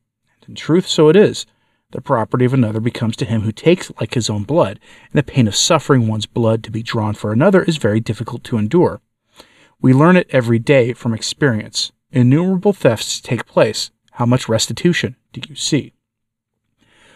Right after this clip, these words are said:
My brethren, see that you take not the property of your neighbor, and if during the past you have ever failed in this respect, make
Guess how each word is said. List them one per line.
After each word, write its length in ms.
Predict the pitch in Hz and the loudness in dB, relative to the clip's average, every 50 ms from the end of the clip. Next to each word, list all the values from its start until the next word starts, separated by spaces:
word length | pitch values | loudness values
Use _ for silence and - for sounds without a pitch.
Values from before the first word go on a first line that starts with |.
| _ _ - | _ _ -2
My 100 | 131 131 | 0 0
brethren, 520 | 120 - 127 139 156 165 165 175 180 180 | 0 2 4 4 4 6 6 6 4 4
see 260 | 160 - - 190 190 196 | 4 2 2 4 4 4
that 160 | 175 151 156 | 4 2 2
you 100 | 139 135 | 0 -2
take 260 | - - 160 143 147 | 0 0 0 0 2
not 240 | 139 131 127 131 - | 2 0 0 0 0
the 100 | - 127 | -2 -6
property 420 | - - 113 104 104 - 120 117 | -4 -4 -4 -4 -4 -4 -2 -2
of 100 | 117 110 | 0 2
your 80 | 120 120 | 2 2
neighbor, 420 | 120 143 160 156 - - - - _ _ _ _ _ _ _ - | 4 4 4 4 2 0 -6 -16 _ _ _ _ _ _ _ -2
and 160 | 143 135 147 | 2 2 2
if 100 | 139 - - | 2 2 0
during 280 | 127 131 135 151 175 | 2 2 4 4 4
the 60 | 180 170 | 2 2
past 400 | - - 160 156 175 180 - - | 0 0 0 2 2 2 2 0
you 80 | 151 | 0
have 200 | - 147 131 120 | 2 2 0 0
ever 220 | - - 139 131 127 | 2 0 0 0 0
failed 360 | - - - 131 117 113 120 | -2 0 0 2 2 2 2
in 80 | 113 | 2
this 180 | 110 107 - - | 2 2 0 -4
respect, 480 | 98 - - - - 143 151 170 - - | -6 -4 -4 -2 0 2 0 0 0 -2
make 160 | 110 110 | -4 -4